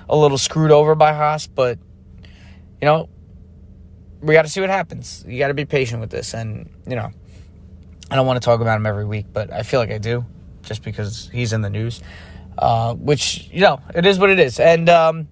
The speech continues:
oh, yeah. <laughs> Speaking of Mick and all that stuff, Gunther Steiner, uh, counting on Nico Hulkenberg to carry Haas.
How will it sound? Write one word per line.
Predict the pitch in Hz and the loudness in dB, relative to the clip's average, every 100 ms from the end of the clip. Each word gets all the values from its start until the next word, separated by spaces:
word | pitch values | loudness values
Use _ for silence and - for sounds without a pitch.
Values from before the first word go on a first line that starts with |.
| _ - | _ 2
oh, | |
yeah. | 269 208 - _ - - _ - - - - - - - | 4 4 0 _ -20 -20 _ -20 -20 -20 -20 -20 -10 -8
<laughs> | - 180 165 - - - - - 160 135 | -4 -4 -4 -10 -20 -20 -20 -10 -8 -8
Speaking | - - 220 185 | -8 -4 0 4
of | 165 156 - | 2 0 -8
Mick | 151 170 170 165 | 2 4 4 2
and | 139 135 | -2 0
all | 135 | 2
that | 135 131 | 2 2
stuff, | - 131 123 | 0 -4 0
Gunther | 180 190 214 | 2 2 -2
Steiner, | 165 226 277 139 120 | -2 -4 -4 -4 0
uh, | 123 123 | 2 2
counting | - 165 180 170 | 2 0 2 0
on | 165 160 | 0 -2
Nico | 175 175 170 | -2 0 2
Hulkenberg | 180 196 165 123 117 117 | 2 0 -4 -4 -4 -6
to | - 123 | -8 -2
carry | 131 123 120 | 2 2 2
Haas. | 123 107 | -4 -6